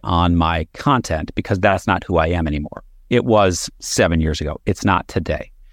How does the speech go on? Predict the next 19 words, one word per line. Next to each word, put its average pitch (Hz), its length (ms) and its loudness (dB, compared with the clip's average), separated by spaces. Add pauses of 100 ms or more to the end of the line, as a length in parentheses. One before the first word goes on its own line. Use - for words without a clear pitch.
(440)
And 101 140 0
so 101 460 2
I 92 80 -2
think 117 240 0
that - 300 0
authenticity 95 680 0
piece - 320 0
of 85 120 0
it 82 180 0 (380)
and 85 140 0
creating 95 340 2
content 85 500 -2
and 87 160 -4
putting 95 200 2
it - 20 4
out 90 160 2
in - 60 -2
the 85 60 2
world 87 520 2